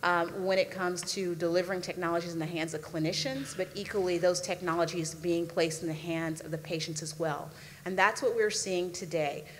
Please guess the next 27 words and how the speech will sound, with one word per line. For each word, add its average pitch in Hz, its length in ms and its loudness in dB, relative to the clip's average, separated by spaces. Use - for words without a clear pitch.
We're 180 180 0
seeing 190 320 0
this 175 260 0
move 214 400 0
from 156 640 0
the, 175 300 0
the 170 200 -4
notion 202 340 6
of 170 140 2
continuing, 202 640 -4
the 170 80 0
continuum 214 560 0
of 160 160 -2
care, 156 600 -2
really 226 480 2
meaning 170 480 4
placing 226 400 4
technology 170 640 2
in 156 60 2
the 156 60 2
hands 151 380 0
of 156 120 -4
patients 156 600 -4
and 175 100 -2
in 175 100 0
multiple 165 460 0
ways. 151 560 -2